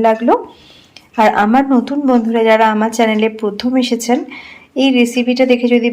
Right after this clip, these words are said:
ভালো লাগে তাহলে অবশ্যই চ্যানেলটিকে সাবস্ক্রাইব করে পাশে থাকা বেল আইকনটি ক্লিক করে নেবেন। এখন আমি বানিয়ে দেখাচ্ছি সাবুর পোলাও। সাবুর পোলাও বানানোর জন্য এখানে নিয়ে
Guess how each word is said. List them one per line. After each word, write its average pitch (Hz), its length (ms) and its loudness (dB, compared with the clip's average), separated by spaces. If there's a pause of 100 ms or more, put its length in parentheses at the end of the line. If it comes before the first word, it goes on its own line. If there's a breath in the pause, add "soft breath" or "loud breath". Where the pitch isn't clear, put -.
ভালো 202 240 2
লাগে 240 260 2
তাহলে 202 260 2 (120)
অবশ্যই 196 460 -2
চ্যানেলটিকে 202 480 -2 (120)
সাবস্ক্রাইব 220 440 -2 (120)
করে 262 140 2 (120)
পাশে 202 260 0
থাকা 214 220 -2
বেল 214 160 0
আইকনটি 220 420 -2
ক্লিক 220 260 -8
করে 233 220 0
নেবেন। 262 220 -2 (720 loud breath)
এখন 240 220 -2 (100)
আমি 277 100 0 (100)
বানিয়ে 208 340 0
দেখাচ্ছি 240 400 -4 (180)
সাবুর 226 460 0
পোলাও। 269 260 -2 (1120 soft breath)
সাবুর 247 500 -4
পোলাও 233 360 2
বানানোর 226 480 -6
জন্য 240 180 -6 (140)
এখানে 240 320 -4 (240)
নিয়ে 220 200 -6